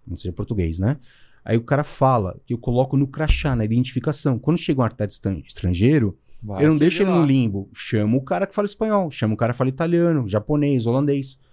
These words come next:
Speaker 1: Vai lá falar com o atleta, entendeu? Então isso traz mais segurança no atendimento daquela pessoa.
Speaker 2: Claro.
Speaker 1: Eu,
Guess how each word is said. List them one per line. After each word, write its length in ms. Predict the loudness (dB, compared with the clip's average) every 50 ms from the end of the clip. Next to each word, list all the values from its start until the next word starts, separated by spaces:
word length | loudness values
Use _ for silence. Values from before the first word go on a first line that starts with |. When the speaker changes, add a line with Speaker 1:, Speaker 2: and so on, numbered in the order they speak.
| _ _ -8
Speaker 1:
Vai 280 | -2 0 2 2 2
lá 160 | 2 -2 -2 -2
falar 260 | -2 -2 0 0 -2
com 80 | -2
o 40 | -4
atleta, 460 | -4 -2 -2 -2 -2 -2 -6 -12 -14 -14 _ _ -10
entendeu? 520 | -10 -10 -8 -6 -2 2 2 2 2 0 -6 _ _ _ -6 -6
Então 240 | -2 2 2 2
isso 160 | 2 2 0 -6
traz 320 | -4 -2 -2 -2 0 0
mais 340 | -2 -2 -2 -2 -4 -6 -6
segurança 840 | -6 0 0 2 2 4 2 2 2 2 2 0 0 -2 -4 -6 -8
no 80 | -8
atendimento 720 | -8 -4 0 0 2 2 2 2 2 0 -2 -4 -6 -6
daquela 200 | -10 -8 -6 -6 -6
pessoa. 360 | -6 -8 -6 -4 -6 -6 -6 -8 -18 -20 -12
Speaker 2:
Claro. 360 | -10 -8 -6 -6 -6 -8 -6
Speaker 1:
Eu, 220 | -2 -2 -2 -2